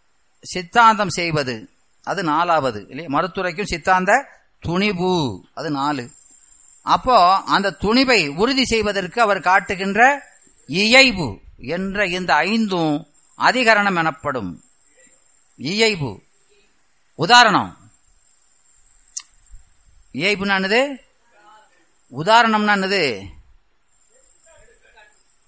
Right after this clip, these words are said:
ஆ. உதாரணமாவது உதவுகிற கரணம், கருவி. உதவுகிற கருவி உதாரணம்.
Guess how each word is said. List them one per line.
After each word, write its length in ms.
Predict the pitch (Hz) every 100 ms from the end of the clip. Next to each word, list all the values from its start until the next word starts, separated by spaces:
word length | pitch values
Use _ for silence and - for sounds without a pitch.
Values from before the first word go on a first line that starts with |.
| _ _ _ _ 107
ஆ. 380 | 113 151 127 98 82 - _ _ _ - - _ _ _ _ _ _ _ _ 107
உதாரணமாவது 1160 | 135 202 233 226 190 160 147 131 131 170 139
உதவுகிற 580 | 196 254 240 196 226 262
கரணம், 540 | - 175 170 131 95 - _
கருவி. 480 | - 175 196 127 95 _ _ _ _ _ _ _ - 110
உதவுகிற 580 | 170 220 220 196 208 185
கருவி 300 | 175 190 254
உதாரணம். 640 | 214 170 160 135 95 92